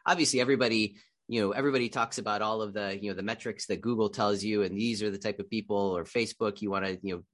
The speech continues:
zoom in on these types of people. But, you know, when you're out there in,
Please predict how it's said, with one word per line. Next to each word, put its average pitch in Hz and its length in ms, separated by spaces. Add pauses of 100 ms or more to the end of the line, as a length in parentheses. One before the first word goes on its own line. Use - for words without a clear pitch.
zoom 120 300
in 113 160
on 104 140
these 113 240
types 101 220
of 101 80
people. 104 420 (460)
But, 107 240 (160)
you 117 140
know, 110 80
when 113 100
you're 120 120
out 123 120
there 113 120
in, 101 140